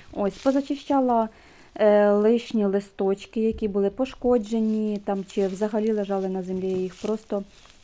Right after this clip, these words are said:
розчистила. Для помідора це хорошо, тому що, щоб вона гарно дихала. Ось так. Так, тут, до речі, мої, е, морковка і бурячки.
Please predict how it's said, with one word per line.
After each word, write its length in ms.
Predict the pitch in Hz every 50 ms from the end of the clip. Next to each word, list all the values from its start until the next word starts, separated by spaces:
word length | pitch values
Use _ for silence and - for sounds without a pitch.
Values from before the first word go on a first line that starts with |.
| - -
розчистила. 840 | 190 196 208 202 - - 185 170 170 - - 170 165 165 165 160
Для 100 | 165 180
помідора 480 | 180 - 190 190 190 175 208 208 190 185
це 280 | 185 - - 185 180 180 -
хорошо, 420 | - - 196 190 196 - - 277
тому 260 | 269 - 208 202 202
що, 200 | 202 - - 196
щоб 180 | 185 - - 180
вона 200 | 180 185 185 185
гарно 340 | 190 190 190 185 185 175 170
дихала. 480 | 160 170 165 165 - - 170 165 160 175 - - - - - - - _ _ _ - - - - -
Ось 120 | - 202 190 -
так. 280 | - 165 165 - - 196 - - - - - - - - - -
Так, 200 | - 180 170 -
тут, 120 | - 202
до 80 | 180 185
речі, 280 | 180 185 175 180 - 180
мої, 440 | 175 175 175 180 180 175 170 170 - - -
е, 140 | - - - - - -
морковка 640 | - 180 180 180 - - 185 180 175 - - - - -
і 80 | 180
бурячки. 720 | 170 165 175 175 175 165 - - - - - 170 165 165 180